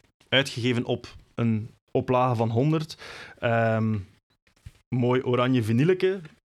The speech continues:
Ik denk dat het enigste is dat geen gatefold is. Ah nee, Redemption Denied ook nog. Ehm, wat dat,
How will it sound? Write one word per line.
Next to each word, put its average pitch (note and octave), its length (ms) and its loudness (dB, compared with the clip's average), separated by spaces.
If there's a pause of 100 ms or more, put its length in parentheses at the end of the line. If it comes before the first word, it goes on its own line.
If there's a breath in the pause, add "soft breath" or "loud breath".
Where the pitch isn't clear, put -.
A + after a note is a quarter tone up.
Ik B2 80 -10
denk B2 180 0
dat A#2 120 2
het A2+ 120 -2
enigste D3 340 -2
is D3+ 80 0
dat A#2+ 140 0
geen C3+ 360 0
gatefold D#3+ 480 -2
is. F3 180 -6
Ah - 60 -4
nee, A#2 140 0
Redemption A2 460 0
Denied G#2 240 0
ook C#3 160 0
nog. D#3+ 220 -6 (520 loud breath)
Ehm, B2 460 0 (640 loud breath)
wat B2 120 -2
dat, C#3 160 2